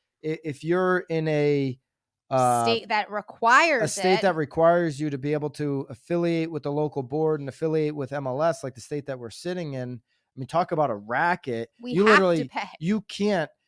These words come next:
Speaker 1: The, the state to the north of us, Mass, you could be a member of the M L S and, and not be a member of
Speaker 2: nar.
Speaker 1: nar.
Speaker 2: Yeah.
Speaker 1: Not the case in the state of Connecticut. I'd love to know what,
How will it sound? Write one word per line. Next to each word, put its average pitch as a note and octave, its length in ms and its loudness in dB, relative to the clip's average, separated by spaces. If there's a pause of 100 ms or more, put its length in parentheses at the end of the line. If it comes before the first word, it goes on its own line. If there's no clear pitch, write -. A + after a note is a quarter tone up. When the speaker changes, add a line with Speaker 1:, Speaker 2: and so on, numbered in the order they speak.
(400)
Speaker 1:
The, D#3 200 -2
the F3 80 -8
state A3 280 -2
to G3+ 100 -8
the F3 80 -4
north G3 280 -2
of C#3+ 120 -6
us, C3+ 160 -8
Mass, D3 680 -6
you E3 220 -8
could F3+ 240 -4
be D#3+ 140 -2
a D3 40 -4
member D#3 260 -2
of C#3+ 80 -4
the C#3 120 -4
M C3+ 120 -4
L C#3 120 -4
S D3+ 220 -2
and, C3 180 -10 (100)
and B2+ 220 -6
not D3 260 0 (180)
be C3+ 200 -2
a B2+ 60 -2
member C3 600 -4
of C3 480 0
Speaker 2:
nar. E3 480 -14
Speaker 1:
nar. B2 520 0
Speaker 2:
Yeah. - 80 -16 (200)
Speaker 1:
Not D3+ 200 -2
the - 40 -12
case F3 300 -4
in D#3 60 -12
the D3 60 -10
state D#3 180 -6
of C#3 60 -6
Connecticut. D3 320 -6
I'd C3+ 40 -10
love D#3+ 160 2
to F3 80 -10
know E3 120 0
what, D3+ 120 -2